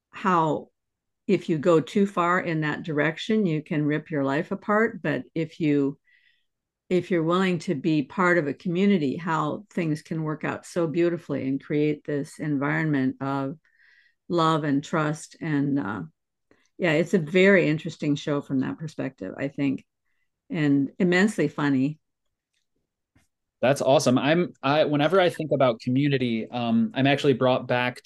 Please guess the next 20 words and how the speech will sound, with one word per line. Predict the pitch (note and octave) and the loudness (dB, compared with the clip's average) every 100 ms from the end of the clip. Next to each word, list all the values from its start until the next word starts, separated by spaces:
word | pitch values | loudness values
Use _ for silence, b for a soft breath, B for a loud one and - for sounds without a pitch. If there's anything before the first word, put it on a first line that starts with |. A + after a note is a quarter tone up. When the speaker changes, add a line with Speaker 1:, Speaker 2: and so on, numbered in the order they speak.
| - | -4
Speaker 2:
to, | B2+ B2 A#2+ A2+ A2 | 0 2 2 0 -2
um, | A#2 A2 | -2 0
again, | A2+ C3+ B2 | 4 4 4
some | - C#3 | 4 4
of | B2+ | 4
that, | B2+ B2 A#2+ | 4 4 4
uh, | A#2+ A2+ A2+ - b b - | 4 2 0 -6 b b 2
we | |
mentioned | C3+ C#3 D3 | 4 6 4
that | C3 B2 | 4 4
literature | A#2+ C#3+ B2+ C3 B2 | 2 4 2 0 0
that | B2 A2+ | 0 0
sort | B2+ B2 | 0 0
of | A2+ - _ _ - | -2 -12 _ _ -2
opened | C3+ C3+ C3+ | 0 2 2
me | B2 A#2+ | 2 2
up, | A#2+ | 0
that | A#2+ A2+ B2 | 0 -4 -6
ecological, | B2 B2 A#2 A2+ A#2 G#2 A#2+ A2+ G#2+ G#2+ A2+ _ | -6 -2 0 2 0 -2 -2 -2 -2 -4 -10 _
um, | - A2+ A2 G#2+ G#2+ G#2 | -6 -2 0 -2 -2 -6